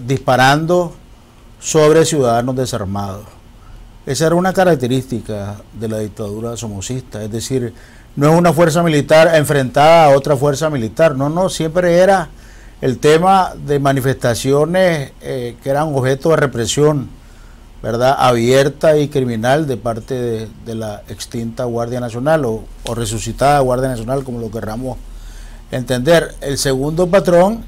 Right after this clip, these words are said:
es, eh, la aparición, y ahora se está viendo cada vez más seguido, de las prácticas de vejamen y tortura.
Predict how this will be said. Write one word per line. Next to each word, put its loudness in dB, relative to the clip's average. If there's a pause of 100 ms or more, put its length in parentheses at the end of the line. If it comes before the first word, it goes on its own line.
(800)
es, 4
eh, 2
la 2
aparición, 2
y 2
ahora 2
se -4
está -4
viendo -2
cada -2
vez 0
más -4
seguido, -4
de -2
las -4
prácticas -4
de -2
vejamen -4
y -8
tortura. -8